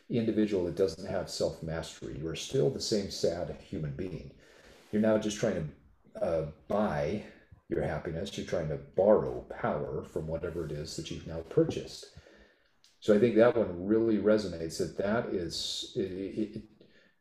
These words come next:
this is where we live. We, we, we gotta live here, and then there's nowhere else to go.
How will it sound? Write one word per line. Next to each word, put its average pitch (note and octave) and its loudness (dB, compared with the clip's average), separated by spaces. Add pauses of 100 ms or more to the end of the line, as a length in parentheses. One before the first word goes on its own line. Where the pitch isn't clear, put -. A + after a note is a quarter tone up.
(120)
this G#3 4
is A#2+ 0
where D3 4
we E3 4
live. G2 2
We, G2+ -2
we, G#2 -2
we G2+ -4
gotta G#2+ 6
live C3 4
here, E2 -2 (440)
and F#2 0
then F#2+ -2
there's F2+ 0
nowhere F#2+ 8
else F2+ 4
to G#2+ -4
go. - 4